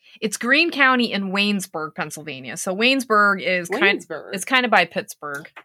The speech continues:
Speaker 2: Oh, interesting.
Speaker 1: Yeah. So this haunted location was featured on the Travel Channel's Destination Fear. Have you ever watched that one?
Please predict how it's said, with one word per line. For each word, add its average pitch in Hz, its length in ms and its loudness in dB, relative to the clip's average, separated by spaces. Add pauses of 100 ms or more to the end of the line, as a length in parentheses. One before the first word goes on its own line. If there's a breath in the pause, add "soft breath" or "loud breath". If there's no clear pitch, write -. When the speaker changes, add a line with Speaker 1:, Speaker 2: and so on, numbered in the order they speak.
Speaker 2:
Oh, - 260 -10
interesting. - 680 -18 (320)
Speaker 1:
Yeah. 175 220 -6
So 214 420 0
this 311 180 -2
haunted 339 300 2
location 226 760 0
was 180 360 2
featured 214 360 -6
on 180 180 0
the 175 60 -8
Travel 240 380 4
Channel's 185 560 -2
Destination 185 640 -2
Fear. 165 380 -4
Have 170 100 -8
you 170 60 -2
ever 165 160 -8
watched 160 240 -4
that 175 160 0
one? 202 220 -4